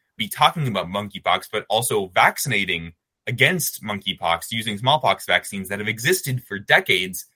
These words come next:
that is difficult because that's never really been an option for these countries to receive these vaccines.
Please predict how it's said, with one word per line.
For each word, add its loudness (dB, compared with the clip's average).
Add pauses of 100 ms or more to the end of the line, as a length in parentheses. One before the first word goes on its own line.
(300)
that 6
is -2
difficult 2
because 2 (320)
that's 6
never 4
really -2
been 4
an 0
option -4
for -4
these -8
countries -8
to -8
receive -6
these -10
vaccines. -4